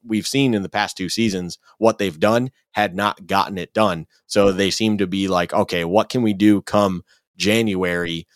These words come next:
when it really matters?" As you put it, they're just trying to get into the dance. And then when we get there,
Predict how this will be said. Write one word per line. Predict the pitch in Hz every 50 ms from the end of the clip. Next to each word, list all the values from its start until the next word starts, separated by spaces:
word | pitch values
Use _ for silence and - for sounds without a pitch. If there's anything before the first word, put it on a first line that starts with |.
| _ _
when | 95 101 95
it | 92 73
really | 82 90 95 110 117 120 117
matters?" | 113 113 113 113 104 95 90 82 -
As | - - 104 107 104
you | 107 110
put | 104 - 120 113
it, | 101 90 90
they're | - 95
just | 90 90 95 -
trying | - - 95 98 107
to | 107
get | 98 107 107 -
into | 101 107 104 101
the | 98 98
dance. | 87 104 107 107 101 92 85 - - - -
And | 104 98
then | 98 95 92
when | 92 95 98 98
we | 101 110 107
get | 95 90 117 127 135 - -
there, | 95 92 90 87 82